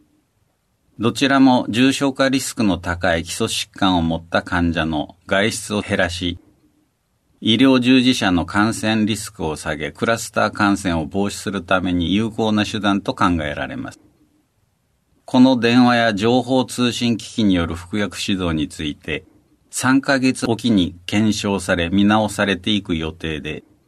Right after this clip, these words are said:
新型コロナの感染が収束していけば廃止予定とされています。ただし、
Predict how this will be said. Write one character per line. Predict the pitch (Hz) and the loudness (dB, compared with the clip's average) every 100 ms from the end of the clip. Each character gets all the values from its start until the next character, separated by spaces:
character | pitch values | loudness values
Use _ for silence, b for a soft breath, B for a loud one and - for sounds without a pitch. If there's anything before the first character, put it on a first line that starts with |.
| _ | _
新 | - 127 | 0 6
型 | 127 127 123 | 6 4 0
コ | 127 | -2
ロ | 120 | -2
ナ | 110 90 | -2 -2
の | 82 85 - - | -2 -6 -12 -6
感 | 117 117 | 0 0
染 | 120 117 113 | 0 0 2
が | 104 | 0
収 | 98 - 117 | 0 -4 -2
束 | - 110 107 | -4 -6 -8
し | - | -8
て | - 104 | -4 -2
い | 101 | -2
け | 95 117 | -2 -2
ば | 104 - | 0 -2
廃 | - 107 | -2 -2
止 | 104 - | -2 0
予 | 98 92 | -2 -2
定 | 95 95 | -4 -6
と | - | -6
さ | 131 85 | -4 -2
れ | 78 | -4
て | - | -6
い | 67 | -10
ま | 62 - | -10 -14
す。 | - - _ _ _ _ _ _ _ _ _ _ _ _ _ _ | -16 -20 _ _ _ _ _ _ _ _ _ _ _ _ _ _
た | - 160 | -4 0
だ | 156 | 2
し、 | 104 92 76 | 0 -2 -6